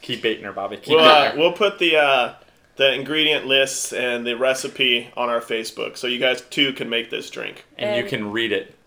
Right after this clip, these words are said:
Speaker 3: Yeah.
Speaker 2: Yeah, you
Speaker 3: I,
Speaker 2: can, you can
Speaker 3: you know
Speaker 2: pronounce
Speaker 3: what?
Speaker 2: it however you like.
Speaker 3: Pronounce it and play it back to us. That, that's
Speaker 2: <laughs>
Speaker 3: really, 'cause I need to learn. English is my first language. Um, and it's got tequila in it, so.
Speaker 1: What
Speaker 2: What
Speaker 1: type
Speaker 2: kind
Speaker 1: of
Speaker 2: of
Speaker 1: tequila are we using
Speaker 3: We are
Speaker 1: here,
Speaker 3: using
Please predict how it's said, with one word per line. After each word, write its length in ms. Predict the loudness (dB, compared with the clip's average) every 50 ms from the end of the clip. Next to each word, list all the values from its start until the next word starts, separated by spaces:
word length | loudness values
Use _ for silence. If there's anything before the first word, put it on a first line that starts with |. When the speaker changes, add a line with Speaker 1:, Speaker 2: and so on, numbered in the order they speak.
| -10
Speaker 3:
Yeah. 200 | -6 -4 -4 -4 -2
Speaker 2:
Yeah, 340 | 0 2 4 2 2 0 -4
you 140 | -4 -2 0
Speaker 3:
I, 60 | 0
Speaker 2:
can, 180 | 0 0 0 0
you 120 | -2 -2
can 140 | 0 0 4
Speaker 3:
you 40 | 6
know 60 | 6
Speaker 2:
pronounce 260 | 8 8 8 8 6
Speaker 3:
what? 60 | 6
Speaker 2:
it 40 | 6
however 220 | 6 4 4 4 2
you 120 | 0 2
like. 200 | 4 4 4 4 2
Speaker 3:
Pronounce 480 | 2 0 2 2 2 2 0 -2 -2 -2
it 160 | -2 -2 -2
and 200 | -4 -4 -4 -4
play 200 | -4 0 0 0
it 100 | 2 2
back 260 | 2 0 0 -2 -4
to 140 | -8 -6 -6
us. 80 | -4 -4
That, 280 | -2 2 2 2 4 4
that's 300 | 4 4 2 2 2 2
Speaker 2:
<laughs> 0 |
Speaker 3:
really, 240 | 2 4 4 2 -2
'cause 180 | -6 -6 -4
I 160 | -2 -2 -2
need 160 | -2 -2 -4 -6
to 80 | -6
learn. 320 | -6 -6 -4 -4 -4 -6 -8
English 360 | -10 -10 -10 -10 -10 -12 -14
is 100 | -14 -12
my 100 | -12 -12
first 340 | -10 -10 -10 -10 -10 -10 -10
language. 480 | -12 -10 -12 -12 -16 -18 -20 -20 -20 _ _ _ -20 -20 -20 -20 -20 _ _ -2
Um, 560 | 2 6 6 8 8 8 6 4 0 -4 -12 -16 _ _ -6 -2
and 100 | 2 2
it's 160 | 2 0 0
got 180 | -4 -6 -6 -8
tequila 320 | -6 -2 0 2 4 4
in 60 | 2 2
it, 100 | -2 -12 -10
so. 340 | -2 2 4 4 4 2 -2 -10 -20 _ _ -6
Speaker 1:
What 120 | 0 2
Speaker 2:
What 80 | 4 8
Speaker 1:
type 120 | 10 10 10
Speaker 2:
kind 100 | 10 8
Speaker 1:
of 100 | 6 6
Speaker 2:
of 60 | 4
Speaker 1:
tequila 300 | 4 4 4 6 8 8 8
are 40 | 8
we 80 | 6 2
using 180 | 0 2 2 2
Speaker 3:
We 160 | 2 4 4
are 80 | 4
Speaker 1:
here, 120 | 4 4 2
Speaker 3:
using 160 | 2 2 2